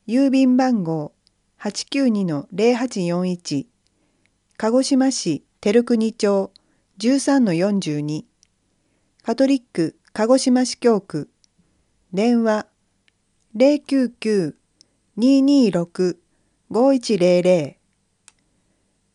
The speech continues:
はじめに収録内容をご案内します。一面から、同票、司教の手紙。見たこともないのに愛し、見なくても信じる。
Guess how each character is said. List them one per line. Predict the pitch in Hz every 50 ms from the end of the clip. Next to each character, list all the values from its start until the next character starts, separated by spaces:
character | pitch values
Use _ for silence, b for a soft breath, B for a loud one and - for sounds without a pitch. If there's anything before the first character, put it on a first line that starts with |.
| _ -
は | - 220 214
じ | 220 240
め | 226 233 226
に | 214 214 208 202 - _ _ _ _ _ _ _ _
収 | - - - 277 285 294
録 | 294 294 294 294
内 | 277 277 277 277 254 220
容 | 190 180 180 170
を | 160 147 143 - 202 175
ご | - 175 190
案 | 208 214 202
内 | 196 190 190 190
し | - - -
ま | 160 156 160
す。 | 165 - - - _ _ _ _ _ _ _ _ _ _ _ _ _ _ _ _ _ _ _ _ _ _ _ _ _ -
一 | 196 196 - 262 262
面 | 247 254 254 240 233
か | 233 - 208
ら、 | 208 202 196 190 _ _ _ _ _ _ _ _ _ _ _ _ _ _ _ _ _ - 165
同 | 180 208 240 240
票、 | 240 240 - 226 214 214 208 208 190 _ _ _ _ _ _ _ _ _ _ _ _ _ _ _ _ _ _ _ _ _ _ _ _ _
司 | - - - -
教 | - - 302 285 247 208
の | 180 165 151
手 | - 180 170
紙。 | 175 170 170 165 156 151 143 _ _ _ _ _ _ _ _ _ _ _ _ _ _ _ _ _ _ _ _ _ -
見 | 247 262 277
た | - 302
こ | 285 - 254
と | 233 208
も | 185 175 175
な | 175 196 220
い | 214 208
の | 185 170 160
に | 160 156 165
愛 | 185 190 180
し、 | - - - 156 147 - _ _ _ _ - -
見 | 233 262
な | 285 277
く | 262 - -
て | - 170
も | 156 151 151
信 | - - - 196 190 185
じ | 180 - 175
る。 | 151 123 -